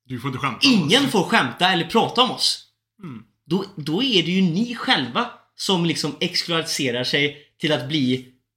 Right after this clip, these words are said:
Speaker 2: som s-, liksom sticker ut från den stora
Speaker 1: Ja.
Speaker 2: massan. Det är ju ni själva som liksom
Speaker 1: Försöker
Speaker 2: som,
Speaker 1: göra
Speaker 2: som,
Speaker 1: så att det
Speaker 2: ja.
Speaker 1: inte blir n-, normaliserat.
Speaker 2: Som, som ej normaliserar er själva
Speaker 1: Ja.
Speaker 2: liksom. Det är, det är, det är ni själva som, som startar problemet. Alltså,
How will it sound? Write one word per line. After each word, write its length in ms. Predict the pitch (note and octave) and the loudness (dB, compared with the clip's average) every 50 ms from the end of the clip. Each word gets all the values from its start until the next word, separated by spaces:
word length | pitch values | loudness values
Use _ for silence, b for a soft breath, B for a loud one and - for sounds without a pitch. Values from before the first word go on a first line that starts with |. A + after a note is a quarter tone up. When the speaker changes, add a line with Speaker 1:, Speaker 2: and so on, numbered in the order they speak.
| - - | -6 -4
Speaker 2:
som 160 | - E3+ D#3 | -2 -2 -2
s-, 200 | - - - - - | -4 -4 -6 -8 -8
liksom 240 | E3+ C3+ D3+ D3 | -4 -2 -2 -2
sticker 280 | - - - E3+ - G3+ | 0 -2 -2 -2 -2 -2
ut 300 | A#2 D3 G#3 B3+ B3 - | -2 0 -2 -2 -4 -2
från 180 | - G3 G3 F#3 | -2 0 2 2
den 80 | F3+ | 0
stora 200 | F3 - F#3 C#3 B2 | 0 -2 -2 -2 0
Speaker 1:
Ja. 40 | |
Speaker 2:
massan. 340 | C#3 D#3+ B2+ A#2+ - F#3 G3+ B B B B | 0 0 0 0 0 0 0 B B B B
Det 60 | - | 4
är 20 | G3 | 4
ju 60 | F#3+ | 4
ni 80 | G3 F#3+ | 4 4
själva 500 | F#3+ - A#3 - C3+ A#2 A2 D3+ - - | 2 2 2 2 2 0 0 0 0 0
som 160 | - D4 C4+ | 0 -2 -2
liksom 440 | F3+ D3+ - - D3 D3 D3 C#3+ b b b b b b _ _ _ - | -2 -2 -2 0 0 0 -2 -4 b b b b b b _ _ _ -8
Speaker 1:
Försöker 380 | C3+ B2+ - - F#3 - C3+ | -6 -2 0 2 2 4 4
Speaker 2:
som, 220 | C3+ C3+ E3+ A3 A3 | 4 4 6 6 6
Speaker 1:
göra 100 | A3 - | 6 4
Speaker 2:
som, 120 | - A#3 A3 | 4 4 4
Speaker 1:
så 40 | A3 | 2
att 60 | G#3+ | 2
det 60 | - | 4
Speaker 2:
ja. 320 | - B3 B3+ A#3 F#3 C#3+ C3+ | 4 4 6 6 6 4 2
Speaker 1:
inte 320 | C#3 D3 D3+ D3 D#3 E3+ | 0 -2 -2 -4 -4 -4
blir 100 | F#3 E3+ | -2 -2
n-, 120 | D3+ D#3+ D3+ | -2 0 0
normaliserat. 640 | D3+ D3 C3+ C3+ C3+ C#3+ - - A#3 A3+ A3+ - - | 0 0 0 0 -2 -2 0 4 4 4 6 6 4
Speaker 2:
Som, 100 | - A3+ A3 | 2 2 2
som 80 | - | 4
ej 200 | G3+ G#3+ C4 C4+ | 4 4 6 4
normaliserar 600 | C4 B3+ C4 B3+ B3 B3 A#3+ A#3+ A3+ - D3+ C#3+ | 4 2 2 2 4 4 4 2 2 2 2 2
er 80 | G3 B3+ C4+ | 2 0 0
själva 160 | F4 E4+ E3+ C3+ | -2 -4 -2 0
Speaker 1:
Ja. 40 | B2 | 0
Speaker 2:
liksom. 280 | A#2+ A#2 A2+ A#2+ A2+ C#3 | -2 -2 -4 -6 -6 -2
Det 60 | E3 F#3 | 2 4
är, 220 | G3 G3+ G3 G3 G3 G3+ | 4 4 4 0 -2 -4
det 60 | G3 | -2
är, 340 | G3 G3+ G3 G3 F3+ F3 E3 | -2 -2 -2 -4 -6 -2 0
det 60 | F#3+ F#3+ | 2 4
är 40 | F#3 | 4
ni 120 | F#3+ F#3+ | 4 2
själva 300 | F#3 - G3+ D#3+ B2 B2+ | 2 0 -2 -2 -2 -4
som, 180 | - - A#3+ A#3 | -4 -4 -4 -4
som 460 | - - - - - - - A#3+ A3+ | -6 -8 -8 -10 -10 -8 -6 -4 -4
startar 440 | - - - A#3+ F#3+ C3+ - - C#3 | -4 -2 -2 -2 -2 -4 -4 -6 -8
problemet. 440 | - F3+ D#3+ C#3 B2 B2 F3+ A3+ A3 | -8 -6 -2 -2 -2 -2 -2 -2 -2
Alltså, 200 | F3 - F#3 | 0 0 0